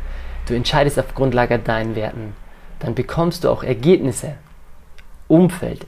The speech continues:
neue Freunde, äh, bestehende Freunde, ähm, neue Arbeit. Die Arbeit entwickelt sich,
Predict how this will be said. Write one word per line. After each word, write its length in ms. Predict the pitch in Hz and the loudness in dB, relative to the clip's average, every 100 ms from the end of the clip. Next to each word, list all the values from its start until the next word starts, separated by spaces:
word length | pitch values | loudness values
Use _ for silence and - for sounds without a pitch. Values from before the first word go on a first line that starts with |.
| - | -8
neue 300 | 131 151 156 | 2 4 4
Freunde, 560 | 156 - 135 127 - - - - - | 2 4 4 4 2 -2 -10 -16 -4
äh, 160 | 127 | -4
bestehende 520 | 120 127 135 151 139 | -2 -2 4 4 4
Freunde, 560 | 127 - 120 117 110 107 | 0 -2 -2 -2 -4 -6
ähm, 380 | 113 110 107 107 - - - | -8 -10 -10 -12 -14 -20 -6
neue 340 | 127 139 147 | 0 4 4
Arbeit. 440 | 135 131 120 110 - - | 4 2 2 0 -2 -10
Die 100 | - | -2
Arbeit 260 | - 131 113 | 2 2 2
entwickelt 400 | 123 147 139 - | 0 -2 -6 -10
sich, 260 | 117 - | -8 -8